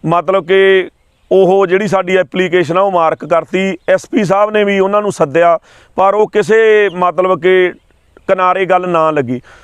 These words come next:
ਉਸ ਤੋਂ ਬਾਅਦ ਅਸੀਂ ਤੇਰਾਂ ਤਰੀਕ ਦਾ ਜਿਹੜਾ ਧਰਨਾ ਪ੍ਰਦਰਸ਼ਨ ਉੱਥੇ ਕੀਤਾ, ਤੇਰਾਂ ਤਰੀਕ ਦੇ ਧਰਨਾ ਪ੍ਰਦਰਸ਼ਨ ਦੇ ਵਿੱਚ ਵੀ ਮਤਲਬ ਕਿ ਪ੍ਰਸ਼ਾਸਨ ਨੇ ਹੋਰ ਬਹੁਤ ਜ਼ੋਰ ਲਾਇਆ, ਪਰ ਉਹ ਕਿਸੇ ਗੱਲ 'ਤੇ ਨਾ ਨਿਬੜੀ। ਅੱਜ ਵੀ ਸਾਡਾ ਬਰਨਾਲੇ ਮੰਡੀ ਦੇ ਵਿੱਚ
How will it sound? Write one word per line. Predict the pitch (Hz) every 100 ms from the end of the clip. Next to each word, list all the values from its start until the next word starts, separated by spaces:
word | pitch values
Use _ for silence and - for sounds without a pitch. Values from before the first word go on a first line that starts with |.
| _
ਉਸ | 190 -
ਤੋਂ | 226 214
ਬਾਅਦ | 196 202 214
ਅਸੀਂ | 196
ਤੇਰਾਂ | 165 190 190 190
ਤਰੀਕ | 185 185
ਦਾ | 175 185 185 170 -
ਜਿਹੜਾ | 175 170 190
ਧਰਨਾ | 202 190 156 160 160 156
ਪ੍ਰਦਰਸ਼ਨ | 185 165 165 -
ਉੱਥੇ | 170 170 175
ਕੀਤਾ, | 147 160 - 170 165 - _ _ _
ਤੇਰਾਂ | - 196 202
ਤਰੀਕ | 202 202 180
ਦੇ | 185
ਧਰਨਾ | 185 202 185 175 175
ਪ੍ਰਦਰਸ਼ਨ | 170 170 - 165 147 175 170
ਦੇ | 175
ਵਿੱਚ | 170 147
ਵੀ | 165 175 170 - - _ _
ਮਤਲਬ | 156 165 165 175
ਕਿ | 170
ਪ੍ਰਸ਼ਾਸਨ | 170 170 175 165 165 175
ਨੇ | 180
ਹੋਰ | 165 170
ਬਹੁਤ | 156 190 214 202 170
ਜ਼ੋਰ | 165 170
ਲਾਇਆ, | 165 160 165 170 - - -
ਪਰ | - 202
ਉਹ | 233
ਕਿਸੇ | 220 180 226
ਗੱਲ | 214 196
'ਤੇ | 165 196
ਨਾ | 175
ਨਿਬੜੀ। | 160 151 151 156 180
ਅੱਜ | 185 190
ਵੀ | 220
ਸਾਡਾ | 190 190 190
ਬਰਨਾਲੇ | 180 170 170 175 180 - - _
ਮੰਡੀ | 156 170 190
ਦੇ | 202
ਵਿੱਚ | 202 190 196